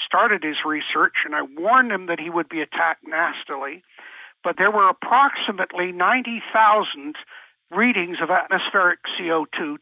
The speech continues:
taken starting in eighteen twelve. Now, the reason was scientists were trying to determine what the gaseous makeup of the atmosphere was. Priestley, of course, had, uh, with oxygen a little bit earlier,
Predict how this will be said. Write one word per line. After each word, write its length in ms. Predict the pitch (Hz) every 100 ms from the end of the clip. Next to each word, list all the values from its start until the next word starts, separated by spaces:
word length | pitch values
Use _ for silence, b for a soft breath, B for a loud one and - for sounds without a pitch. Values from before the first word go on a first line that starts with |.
| -
taken 440 | 220 - 151 165 - B B -
starting 340 | 202 226 196
in 160 | 196 185
eighteen 520 | 190 - 180 180 170
twelve. 540 | - 160 156 127 120 - _ b b b -
Now, 100 | 160
the 100 | 170
reason 340 | 247 254 190
was 220 | 180 180 -
scientists 420 | 202 269 220 -
were 120 | 226 -
trying 260 | 185 190 185
to 120 | 175 _ -
determine 560 | 180 - 294 277 175 170
what 220 | 190 - -
the 240 | 185 180 - B B B -
gaseous 640 | 214 262 - 202 175 165 - -
makeup 600 | - 196 285 - 165 147
of 100 | 165 156
the 100 | 170
atmosphere 560 | 170 165 156 - 160 147
was. 400 | 180 143 123 - - _ B B B -
Priestley, 420 | 214 208 - 180
of 120 | 170
course, 260 | - 180 170 170
had, 120 | 156 160
uh, 260 | 156 156 143
with 220 | 156 156 165
oxygen 760 | 185 - 196 170 180 185 185 B B B -
a 200 | - -
little 200 | 160 170
bit 180 | 165 165
earlier, 580 | 175 180 180 170 180